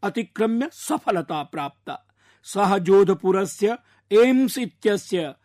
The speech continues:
एम् बी बी एस् परीक्षायां स्वीय प्रथमे प्रयासे एव सफलो जातः। तस्य पिता अवकरान् सञ्चित्य निजकुटुम्बं पालयति, पोषयति च। अहं तस्य सफलतामिमाम्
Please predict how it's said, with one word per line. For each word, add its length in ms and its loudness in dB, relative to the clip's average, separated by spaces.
एम् 260 -2
बी 120 -2
बी 240 -2
एस् 300 2
परीक्षायां 960 -2
स्वीय 540 -2
प्रथमे 520 -2
प्रयासे 720 -2
एव 300 0
सफलो 600 0
जातः। 560 -8
तस्य 340 -2
पिता 460 0
अवकरान् 720 0
सञ्चित्य 800 -4
निजकुटुम्बं 840 -2
पालयति, 760 0
पोषयति 800 -6
च। 160 -10
अहं 360 2
तस्य 440 -2
सफलतामिमाम् 1080 0